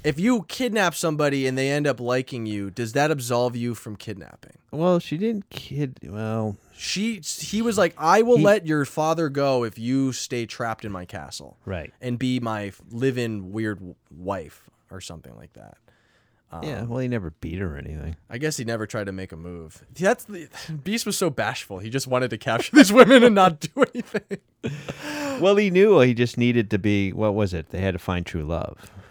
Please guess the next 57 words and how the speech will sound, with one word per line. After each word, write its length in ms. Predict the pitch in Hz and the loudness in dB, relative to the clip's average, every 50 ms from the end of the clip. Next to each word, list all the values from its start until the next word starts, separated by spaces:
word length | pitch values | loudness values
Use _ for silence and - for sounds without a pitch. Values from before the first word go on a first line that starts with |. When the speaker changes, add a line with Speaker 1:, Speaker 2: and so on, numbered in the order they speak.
| _ _ _ _ _ - | _ _ _ _ _ -10
Speaker 1:
<laughs> 280 | - - - - - - _ _ _ _ _ _ _ _ - | -8 -8 -8 -10 -12 -18 _ _ _ _ _ _ _ _ 0
I 140 | 151 175 | 2 2
think 300 | 202 - - 277 269 247 | 2 2 0 0 0 0
that's 340 | - 151 165 180 202 - - | 2 4 6 6 6 4 2
maybe 280 | 175 175 180 190 190 180 | 2 4 4 4 4 2
the 100 | 139 127 | 2 2
worst 280 | 117 127 135 156 - - | 2 4 2 2 2 4
lesson 300 | 156 156 165 - 165 156 | 2 2 2 2 -2 -4
is, 140 | 147 135 135 | -4 -2 -2
like, 220 | 123 123 120 - | -2 -4 -4 -6
a 100 | - 147 | -8 -8
girl 280 | 156 143 185 247 277 240 | -4 0 2 4 4 4
just 240 | 190 202 214 - 165 | 2 0 -2 -2 0
needs 260 | 170 185 190 180 147 | 0 0 0 2 2
a 60 | 139 | 2
little 200 | 127 135 139 143 | 2 2 2 2
more 160 | 135 123 117 | 2 0 0
time 280 | 113 - 127 117 117 110 | -2 -2 -4 -6 -4 -4
with 120 | 110 - | -6 -8
you. 140 | - 92 92 | -10 -12 -12
So 140 | - - 123 | -10 -8 -4
maybe 320 | 131 175 254 302 294 262 | -2 0 0 0 0 -2
hold 320 | 196 - - 175 170 185 180 | -4 -4 -4 -2 -2 0 2
her 100 | 175 151 | 2 0
against 340 | 139 131 139 135 131 - - | 0 0 -2 -4 -4 -4 -6
your 100 | 120 107 | -6 -4
will 260 | 107 113 107 101 95 | -2 -2 -2 -2 -2
until 200 | 95 92 107 101 | -6 -8 -8 -10
she 120 | - - 98 | -10 -12 -12
comes 240 | - 104 98 90 80 | -12 -12 -12 -12 -12
around. 500 | 85 87 87 82 80 - - - - - _ | -12 -12 -12 -14 -14 -16 -16 -18 -18 -20 _
Speaker 2:
<laughs> 60 | _ _ - - - - - | _ _ -20 -20 -20 -20 -12
Speaker 1:
So 340 | - - 123 113 110 110 104 - | -6 -2 0 0 2 0 0 -2
I, 140 | 135 165 165 | -2 -4 0
that, 340 | 160 185 254 277 277 190 170 | 4 6 6 6 4 2 0
I 60 | 165 | 0
mean, 240 | 165 165 156 139 131 | 2 2 2 0 0
to 140 | - - 208 | 0 0 2
me, 120 | 240 269 | 2 2
that's 220 | 233 185 175 151 127 | 4 2 2 2 0
very 240 | 131 127 135 143 147 | 0 0 0 0 0
toxic. 560 | - 175 147 151 151 - 165 156 147 - 147 | 0 0 0 0 -2 -2 -4 -6 -6 -4 -2
The 80 | 151 | -2
reason 220 | 160 220 240 233 226 | 0 0 0 0 0
I 80 | 160 | -2
put 180 | 156 - 175 151 | 0 0 0 -2
Edward 300 | - 120 123 127 123 113 | 0 -2 -4 -2 -4 -4
Cullen 220 | - 135 127 120 104 | -6 -6 -4 -4 -4
and 80 | 92 | -4
Bella 200 | 85 104 104 98 | -4 -4 -4 -4
Swan 260 | - - - 101 104 104 | -4 -6 -8 -8 -8 -6
in 80 | 95 | -8
there 180 | 95 92 90 90 | -8 -8 -8 -10
is 160 | 90 90 - | -10 -12 -14
because 340 | - 104 - - 101 92 87 | -16 -14 -10 -10 -10 -8 -8
there's 160 | 95 92 92 | -10 -12 -12
about 400 | 95 87 101 101 101 101 95 - | -8 -6 -4 -2 -2 -2 -4 -8